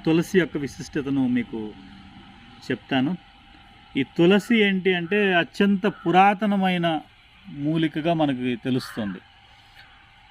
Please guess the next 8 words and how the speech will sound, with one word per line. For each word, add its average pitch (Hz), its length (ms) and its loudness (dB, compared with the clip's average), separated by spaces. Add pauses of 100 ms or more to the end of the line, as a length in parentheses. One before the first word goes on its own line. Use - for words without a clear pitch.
(140)
దీన్ని 151 160 4
ఏమంటారంటే, 180 360 2
"నమస్తే 175 680 0
సర్వజ్ఞే 156 880 0 (240)
పురుషోత్తమ 185 680 2
వల్లభే 147 540 0 (1400)
పాహిమాం 165 640 4
సర్వపాపేభ్యో 156 1160 0